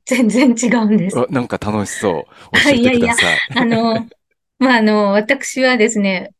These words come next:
Speaker 1: 実は音楽高校から音楽大学に進学し、
Speaker 2: はい。
Speaker 1: はい、音楽畑で、えー、音楽教師、ピアノ教師として何十年もやってきました。
Speaker 2: あらららららら。ま、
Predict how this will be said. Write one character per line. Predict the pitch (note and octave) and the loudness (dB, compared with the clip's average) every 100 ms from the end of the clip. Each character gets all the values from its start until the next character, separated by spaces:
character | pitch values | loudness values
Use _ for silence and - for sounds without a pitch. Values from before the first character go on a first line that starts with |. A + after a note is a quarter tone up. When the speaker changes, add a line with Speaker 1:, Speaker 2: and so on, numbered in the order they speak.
| - | -12
Speaker 1:
実 | G#3+ G#3 | -8 -4
は | A#3 F#3 - | -2 0 2
音 | C#4+ E4 | 4 4
楽 | E4 F#4+ - - | 2 0 -4 -4
高 | F4+ F4+ | 0 0
校 | F4 C4+ C4 A#3+ | 0 4 4 2
か | G#3+ | 0
ら | G#3+ G#3 - | 2 0 0
音 | A3+ A#3+ | 0 2
楽 | B3 B3+ C4 B3+ | 0 -2 -4 0
大 | C4 C4+ | 2 2
学 | A#3 A3 G#3 | -2 -2 -2
に | G3 | -2
進 | G#3 A3+ G#3+ | -2 2 2
学 | G#3+ A3 G#3+ | 4 0 -2
し、 | - - D#4 D#4 A3+ A#2+ _ | -6 -2 2 2 2 -2 _
Speaker 2:
は | C#3 D#3 | -2 -2
い。 | F#2 _ _ _ _ - | -2 _ _ _ _ -2
Speaker 1:
は | B3 | 0
い、 | G#3 | 0
音 | A#3 D4 | 2 4
楽 | C#4+ D4+ D4 C#4 | 2 0 -2 -2
畑 | D4 D4 C#4+ - A3 | 0 0 -2 -2 0
で、 | A#3+ C4 G3+ - | 2 2 2 -4
え | A#3 | -6
ー、 | G#3+ | -4
音 | G#3+ | -4
楽 | A#3 A#3+ A#3+ | -2 -2 -2
教 | C#4+ C4 | -2 -2
師、 | A#3+ G#3 | -4 -8
ピ | - | -2
ア | A3 | 0
ノ | A3+ A#3 | 0 0
教 | B3+ B3+ | 2 2
師 | B3+ - | 0 -2
と | A#3 | -4
し | A#3 | -2
て | C4+ A#3+ | 0 2
何 | A3 A#3+ B3+ | 4 4 4
十 | A3+ C#4+ | 4 4
年 | C4+ A#3+ A#3+ | 4 2 2
も | C#4 | 0
や | G3+ G3+ | -2 -4
っ | |
て | G3+ | -6
き | G3 | -6
ま | F#3+ | -6
し | G3+ - | -6 -4
た。 | F3 - - _ _ | -4 -6 -18 _ _
Speaker 2:
あ | - F#2 D3 | -10 -6 -4
ら | E3 | -4
ら | D3+ C#3+ | -2 -2
ら | C3+ B2+ | 0 -2
ら | A2+ | -2
ら | A2 G#2+ | -2 -2
ら。 | G2 F#2+ F2+ D#2+ - _ _ | -2 -2 -4 -6 -12 _ _
ま、 | C#3+ | -6